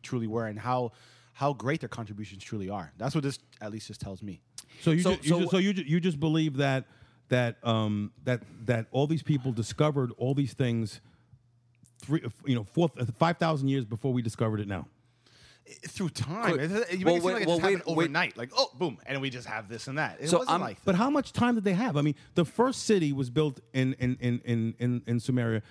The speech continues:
Speaker 2: about five thousand B C, okay?
Speaker 1: Mm-hmm.
Speaker 2: So, um, i-, if they knew about the,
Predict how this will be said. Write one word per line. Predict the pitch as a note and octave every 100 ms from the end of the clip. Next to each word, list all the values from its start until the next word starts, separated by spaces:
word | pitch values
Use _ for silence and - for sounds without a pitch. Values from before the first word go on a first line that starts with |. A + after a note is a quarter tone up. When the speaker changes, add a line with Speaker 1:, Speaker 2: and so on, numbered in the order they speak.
| -
Speaker 2:
about | B2+ A#2
five | D3 D#3 -
thousand | C3+ C3 B2 A#2
B | G#2 G#2+
C, | - G#2 D#2+ - - -
okay? | G#2+ A#2+ A2
Speaker 1:
Mm-hmm. | A2+ - - - -
Speaker 2:
So, | - E3 D#3 D3+ - -
um, | C3+ C3 C3+ _
i-, | C#3 -
if | D3+ -
they | G#3 B3
knew | G#3+ A#3+
about | G#3+ F3+ F3
the, | -